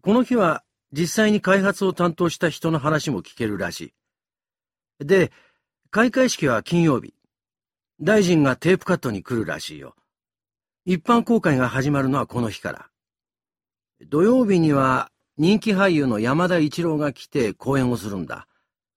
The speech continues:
この人車好きで知られてるよな。で、最終日の日曜日は抽選会。今話題の電気自動車が当たるみたいだよ。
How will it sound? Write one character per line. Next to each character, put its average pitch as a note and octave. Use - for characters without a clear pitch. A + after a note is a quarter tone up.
こ C#3+
の E3
人 C#3
車 E3+
好 D#3
き D#3+
で C3+
知 -
ら C#3
れ C3+
て C3
る A2+
よ E2
な。 G#2+
で、 E3
最 A3
終 B3+
日 E3
の C#3
日 C#3+
曜 F3
日 C3+
は C3+
抽 D#3
選 B2+
会。 -
今 F3+
話 C3+
題 D#3+
の D3+
電 C#3
気 -
自 E3
動 F3+
車 C3+
が F#2+
当 G#2
た B2
る A#2+
み A#2
た A2
い E2+
だ D#2
よ。 C2